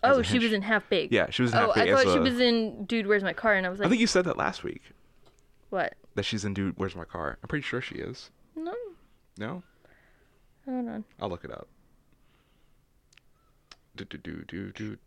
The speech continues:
Speaker 1: do, do.
Speaker 2: She wasn't, oh, it was like she wasn't in a lot of movies and they were all, like, older.
Speaker 1: Yeah. Uh,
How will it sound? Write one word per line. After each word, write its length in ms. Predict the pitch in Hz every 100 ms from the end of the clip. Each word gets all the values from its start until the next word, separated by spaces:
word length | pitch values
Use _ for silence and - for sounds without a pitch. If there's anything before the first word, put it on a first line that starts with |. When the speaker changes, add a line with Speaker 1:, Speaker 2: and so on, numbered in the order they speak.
| -
Speaker 1:
do, 220 | 139 135 - _ -
do. 260 | 120 117 - -
Speaker 2:
She 200 | - 277
wasn't, 380 | 302 339 453 - _ _ _ -
oh, 180 | 226 220
it 140 | -
was 160 | 247 277
like 240 | 320 -
she 180 | - 285
wasn't 360 | 247 240 277 349
in 120 | 311
a 100 | 285
lot 260 | 233 180 185
of 80 |
movies 420 | 190 170 180 214 214
and 140 | 185
they 60 | 185
were 160 | 175
all, 400 | - 175 175 175
like, 200 | 165 170 - _ _
older. 500 | - 175 170 233 - 415 370 _ _ -
Speaker 1:
Yeah. 200 | 147 - - _ _ _ _ _ _ _ _ _ _ _ _ _ _ _ _ _ _ _ _ _ _ _ -
Uh, 600 | 87 76 69 57 50